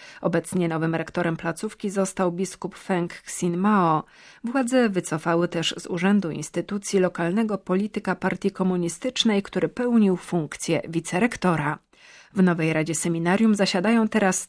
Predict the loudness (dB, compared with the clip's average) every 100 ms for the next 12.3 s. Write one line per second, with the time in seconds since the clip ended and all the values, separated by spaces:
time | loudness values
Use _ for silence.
0 | _ 2 2 4 2 2 -2 -4 -4 2
1 | 2 2 0 2 2 2 4 2 2 -2
2 | -2 0 0 2 0 0 -4 -2 -2 2
3 | 2 2 0 0 0 0 -2 -6 -2 2
4 | 4 4 0 -6 _ -20 -20 -20 -8 -2
5 | 0 2 2 4 4 2 0 0 2 2
6 | 2 0 0 -2 -2 0 0 -2 -4 -4
7 | -2 0 0 -2 -4 -4 -4 -6 -8 -6
8 | -4 -4 -4 -10 -14 -16 -10 -4 -2 -2
9 | -2 -2 2 2 0 0 0 2 2 2
10 | 0 0 0 4 4 2 -2 -4 -2 -2
11 | -2 -2 0 2 0 -2 -4 -6 -2 -2
12 | 0 2 2